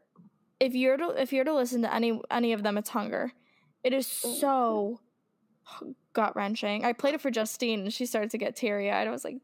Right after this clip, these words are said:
Speaker 1: "Damn, like, this is, this is it."
Speaker 2: I didn't listen to them just 'cause someone in my group chat said they saw, oh my God, my AirPod's coming up. Um, they saw someone say that, like,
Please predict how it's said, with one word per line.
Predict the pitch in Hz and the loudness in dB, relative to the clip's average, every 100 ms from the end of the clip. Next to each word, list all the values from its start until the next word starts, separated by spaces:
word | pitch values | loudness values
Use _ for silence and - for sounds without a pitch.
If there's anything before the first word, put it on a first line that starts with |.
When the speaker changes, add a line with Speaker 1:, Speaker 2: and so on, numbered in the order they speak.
| - | -16
Speaker 1:
"Damn, | - 50 50 - | -16 -14 -14 -14
like, | - 302 | -14 -4
this | 233 262 | -2 -2
is, | 247 262 - - - | -4 -6 -12 -12 -4
this | 277 | -2
is | 262 | -2
it." | 214 202 - - _ _ _ - - _ _ _ _ _ - | -2 -4 -4 -10 _ _ _ -20 -20 _ _ _ _ _ 2
Speaker 2:
I | 247 | 4
didn't | 285 247 | 4 4
listen | 226 240 247 | 2 2 2
to | 269 | 4
them | 254 247 | 4 4
just | 220 - | 2 2
'cause | 262 262 262 | 2 2 -2
someone | - 262 240 | 0 2 4
in | 277 | 4
my | 302 285 | 2 4
group | 220 214 | 2 2
chat | 247 220 | 0 0
said | - 220 214 | 0 0 2
they | 214 202 | 2 2
saw, | - 214 202 202 - - _ _ _ | 2 2 4 2 0 -6 _ _ _
oh | - | -4
my | 131 | -2
God, | 95 101 | -2 -2
my | 107 | 0
AirPod's | 107 104 - - - | 0 -2 -4 -6 -6
coming | - - 87 | -6 -4 -6
up. | - _ - - - _ | -8 _ -20 -20 -20 _
Um, | - 214 202 190 208 220 - _ _ - - | 2 4 4 2 -2 -6 -10 _ _ -16 -6
they | - 220 | 4 4
saw | 220 226 208 | 6 4 4
someone | - 233 220 220 220 214 214 214 220 - _ | 4 4 4 6 6 6 4 2 0 -6 _
say | - - 202 196 202 196 | -6 2 4 6 6 4
that, | 196 190 - | 4 4 4
like, | 196 185 - - | 4 2 -2 -10